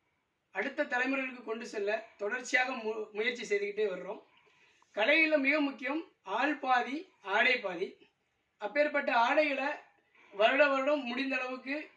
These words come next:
நாங்கள் மாற்றிக்கொண்டே புது புது ஆடை வடிவமைப்புடன் கலைகளை, மேடைகளை காட்டிக் கொண்டிருக்கிறோம்.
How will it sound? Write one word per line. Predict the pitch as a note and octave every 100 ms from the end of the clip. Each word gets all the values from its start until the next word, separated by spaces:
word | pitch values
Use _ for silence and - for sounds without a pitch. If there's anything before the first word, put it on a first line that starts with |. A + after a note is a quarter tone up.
| _ _
நாங்கள் | G#3+ A3+ A3+
மாற்றிக்கொண்டே | G#3+ A3+ C4+ A#3+ A#3 B3
புது | - C4 C#4
புது | C4+ C4 B3+ B3 A#3+ -
ஆடை | G3+ A3+ B3+ B3 A#3+
வடிவமைப்புடன் | A3 B3 B3 A#3 A3 A#3+ - -
கலைகளை, | - G#3+ A#3 A#3+
மேடைகளை | G#3+ G#3+ A3+ A#3 C4 -
காட்டிக் | G3+ G3+
கொண்டிருக்கிறோம். | G3+ F#3 F3+ F3 G3+